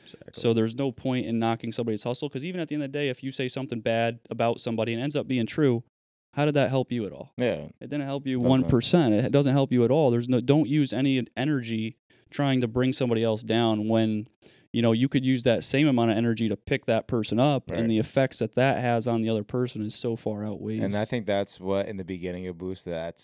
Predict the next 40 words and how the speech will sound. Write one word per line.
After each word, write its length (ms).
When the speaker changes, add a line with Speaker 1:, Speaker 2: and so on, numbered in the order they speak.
Speaker 3:
that, 320
like, 240
you're 80
talking 180
about, 140
that 180
brotherhood 540
was, 400
again, 200
awesome, 520
'cause 160
we 120
were 100
just 260
Speaker 2:
That 80
Speaker 3:
all, 180
Speaker 2:
was 120
what 100
Speaker 3:
we 80
were 60
Speaker 2:
kept 160
Speaker 3:
so 100
Speaker 2:
everybody 400
Speaker 3:
dialed 160
in. 60
Speaker 2:
alive. 360
Speaker 3:
No, 160
it 60
really 260
was. 220
We 60
were 80
all 120
having 280
fun. 440
We 140
all 260
were 300
really 340
just 300